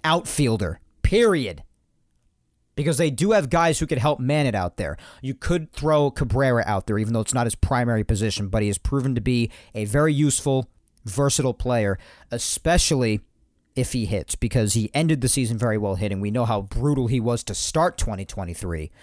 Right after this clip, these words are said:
despite how promising he looked in twenty-two. But would you be comfortable with him regularly manning an outfield position again? Well, that's up to you. But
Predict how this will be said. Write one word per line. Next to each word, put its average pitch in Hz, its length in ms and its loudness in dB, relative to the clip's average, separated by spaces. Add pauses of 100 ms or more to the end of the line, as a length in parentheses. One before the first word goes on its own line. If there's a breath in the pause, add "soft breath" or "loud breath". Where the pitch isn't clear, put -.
(800 soft breath)
despite 143 380 2
how 139 100 4
promising 127 440 0
he 123 80 0
looked 117 200 -2
in 104 80 -4
twenty-two. 151 680 0 (1400)
But 131 100 2
would 120 120 0
you 120 80 0
be 120 80 -2
comfortable 123 400 -2
with 113 120 -4
him 110 340 -2 (500)
regularly 120 640 0
manning 113 380 0
an 104 40 2
outfield 117 440 0
position 92 340 -2
again? 87 220 -4
Well, 87 60 -4
that's 101 200 -4
up 110 140 -4
to - 100 -12
you. 95 260 -8 (720 loud breath)
But 120 320 0